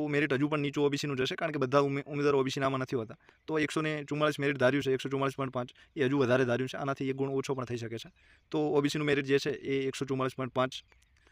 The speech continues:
જેવું રહેશે. અને ઓબીસીના સાતસો સુધીના ઉમેદવારો, છેલ્લો ઓબીસીનો ઉમેદવાર સાતસોમાં નંબરનો હોય,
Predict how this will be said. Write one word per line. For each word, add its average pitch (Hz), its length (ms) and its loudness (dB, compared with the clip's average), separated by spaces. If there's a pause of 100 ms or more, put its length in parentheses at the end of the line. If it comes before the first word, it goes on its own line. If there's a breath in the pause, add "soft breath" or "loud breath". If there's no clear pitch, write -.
(240 soft breath)
જેવું 135 200 4
રહેશે. 131 200 4
અને 143 200 0
ઓબીસીના 139 500 0
સાતસો 143 340 2
સુધીના 131 300 -2
ઉમેદવારો, 135 280 2 (800 soft breath)
છેલ્લો 139 220 4
ઓબીસીનો 135 280 0
ઉમેદવાર 135 240 0
સાતસોમાં 139 420 0
નંબરનો 139 220 -2
હોય, 147 140 -4